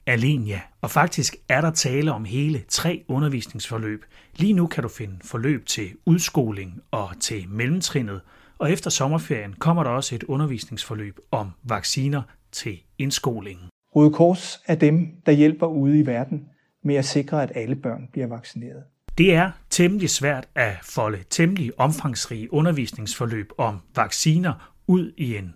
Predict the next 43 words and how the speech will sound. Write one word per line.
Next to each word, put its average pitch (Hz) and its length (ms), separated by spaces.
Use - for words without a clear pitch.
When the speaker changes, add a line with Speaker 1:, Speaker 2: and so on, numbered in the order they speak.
Speaker 1:
podcast, - 720
så - 140
det 202 140
lader 143 100
vi 98 140
være 117 200
med. 104 160
Men 143 140
kig 175 220
lige 156 180
forbi, 131 400
øh, 92 200
Forstå - 360
punktum 147 200
D - 20
K - 60
og 135 100
se, - 280
hvad 110 160
forløbene 131 500
har 107 280
at 87 140
byde 127 260
på. - 320
Og - 80
så 190 80
skal 165 140
jeg 131 100
for 139 100
øvrigt 147 160
også 139 260
lige 151 260
bede 175 180
dig 113 120
om 123 360
at 101 180
tjekke, 160 420
hvad 151 100
du 214 160
har 175 180
i 147 60
din 160 280
kalender 127 420